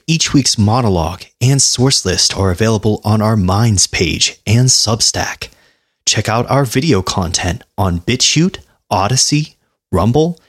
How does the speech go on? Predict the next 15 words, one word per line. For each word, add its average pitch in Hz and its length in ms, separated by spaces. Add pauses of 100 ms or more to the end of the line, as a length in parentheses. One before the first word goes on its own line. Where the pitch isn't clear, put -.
(240)
and 131 280
Brighteon. 107 600 (960)
For - 240
audio 160 320
versions, - 680 (220)
you 110 100
can 107 140
find 101 300
us 101 240
on 87 160
Spotify, 131 880 (360)
Apple 120 320
Podcasts, 131 1160 (340)
Google 147 340
Podcasts, 90 840